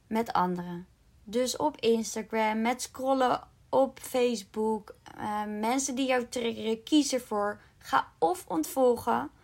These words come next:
of ga nadenken, "Oké, waarom voel ik dit zo? Ben je jaloers?" Ga kijken: is dit iets wat je eigenlijk ook zou willen? En hoe zou je dit anders voor elkaar kunnen krijgen?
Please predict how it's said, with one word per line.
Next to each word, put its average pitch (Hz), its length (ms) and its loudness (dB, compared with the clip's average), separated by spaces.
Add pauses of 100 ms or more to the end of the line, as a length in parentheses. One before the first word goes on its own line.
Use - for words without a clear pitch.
(340)
of 311 200 2
ga 277 240 2
nadenken, 247 1040 2
"Oké, 240 640 0
waarom 294 420 8
voel 285 220 -2
ik 262 140 -2
dit 190 180 -12
zo? 175 380 -4 (320)
Ben 294 400 4
je 302 60 6
jaloers?" 247 520 2
Ga - 220 -2
kijken: 262 460 2
is 302 180 -2
dit 294 220 -6
iets 254 200 -6
wat 247 120 -4
je - 80 -2
eigenlijk 254 420 -4
ook 247 140 2
zou 247 200 -2
willen? 226 340 2 (440)
En 240 200 0
hoe 285 300 2
zou 277 220 4
je 262 60 0
dit 247 160 0
anders 254 260 -2
voor 226 140 -4
elkaar 285 380 2
kunnen 190 240 -2
krijgen? 175 580 -8